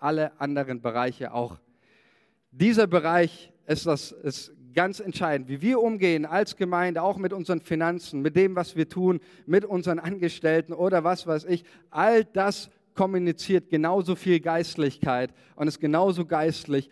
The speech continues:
wie alle anderen Bereiche auch. Das heißt, Administration, dann haben wir Next Generation. Jemand hat das mal treffend gesagt,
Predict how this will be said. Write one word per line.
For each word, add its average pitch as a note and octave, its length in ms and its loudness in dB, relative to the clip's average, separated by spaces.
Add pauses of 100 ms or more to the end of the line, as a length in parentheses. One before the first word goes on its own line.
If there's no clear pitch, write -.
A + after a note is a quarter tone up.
(140)
wie D3 120 0
alle D3+ 220 0
anderen C#3 380 -2
Bereiche A#2+ 420 -2
auch. G#2+ 160 -10 (600)
Das C#3 120 -4
heißt, G#3 440 0 (560)
Administration, G3+ 800 0
dann F#3+ 140 0
haben G3+ 140 0
wir G3 220 2 (200)
Next F#3+ 540 -2 (160)
Generation. F#3+ 720 2
Jemand F3 240 0
hat F3 120 0
das E3+ 140 -8
mal D#3+ 240 0 (160)
treffend F#3 400 -2
gesagt, E3+ 420 -2